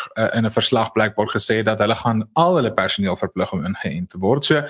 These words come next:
hierdie vraag begin, eh, is regtig al meer belangrik word. Nou, ek, ek kan dit, ek sê dit openlik, ek, ek, ek,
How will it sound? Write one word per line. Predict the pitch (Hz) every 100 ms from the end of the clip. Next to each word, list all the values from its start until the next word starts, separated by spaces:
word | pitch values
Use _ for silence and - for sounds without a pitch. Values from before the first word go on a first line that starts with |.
| - - -
hierdie | 123 139 143
vraag | 185 180 180
begin, | 170 - 139 127 131 - - _
eh, | - - 98
is | -
regtig | 101 123 131 - 123 - - -
al | 127 120
meer | 117 107
belangrik | 101 107 113 131 120 -
word. | - - - - - - -
Nou, | 143 156
ek, | 180 175
ek | 185 180
kan | 180
dit, | 160 156
ek | 160
sê | - 165
dit | 151 120
openlik, | 160 151 135 -
ek, | - -
ek, | 101 - - - 117
ek, | 110 -